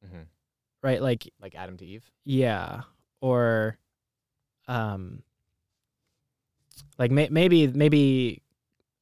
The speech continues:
Speaker 2: messing with time, uh, fixes this, or
Speaker 1: Mm-hmm.
Speaker 2: like, as you just said, like, not valuating time or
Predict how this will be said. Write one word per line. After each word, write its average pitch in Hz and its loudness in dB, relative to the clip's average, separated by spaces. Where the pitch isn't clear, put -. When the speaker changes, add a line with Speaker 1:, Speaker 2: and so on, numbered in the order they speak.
Speaker 2:
messing 131 -2
with 107 -6
time, 104 -6
uh, 110 -4
fixes 127 -6
this, 147 -4
or 131 0
Speaker 1:
Mm-hmm. 127 4
Speaker 2:
like, 113 -2
as 120 -4
you 113 0
just 107 -4
said, 110 -8
like, 104 -8
not 107 -6
valuating 113 -2
time 117 -4
or 101 -4